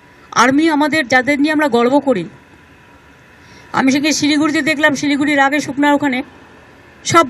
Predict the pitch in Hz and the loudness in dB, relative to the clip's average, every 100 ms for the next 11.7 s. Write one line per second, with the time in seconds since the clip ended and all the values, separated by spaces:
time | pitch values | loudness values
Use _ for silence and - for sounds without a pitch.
0 | 226 277 285 302 311 302 320 302 - - | 2 2 2 -2 -2 -4 -4 -4 -8 -20
1 | - _ 214 262 247 233 220 175 151 143 | -20 _ -4 0 0 0 -2 -6 -6 -8
2 | - - _ _ _ _ _ _ - - | -14 -20 _ _ _ _ _ _ -20 -14
3 | - 233 247 294 311 320 320 320 302 311 | -2 0 2 2 0 -2 -2 -2 -2 -4
4 | 254 302 311 294 302 254 254 277 269 254 | -6 -8 -6 -4 -4 0 2 4 2 2
5 | 226 180 156 190 - - - - 311 359 | 0 -2 -6 -8 -18 -20 -20 -4 0 0
6 | 349 320 339 339 320 320 320 - - - | -2 -2 0 0 0 -6 -8 -14 -20 -20
7 | - - _ _ _ _ _ - - - | -20 -20 _ _ _ _ _ -20 -20 -20
8 | - - - - - - - 233 302 349 | -20 -20 -20 -20 -20 -20 -6 0 2 2
9 | 359 339 - 311 302 349 - 294 285 349 | 0 -2 -2 -4 0 0 0 0 2 2
10 | 359 349 311 320 277 262 247 254 - 285 | 2 0 -2 -4 -4 -4 -4 -4 -4 -4
11 | 285 320 311 302 302 392 | -4 -2 -2 -2 -2 -2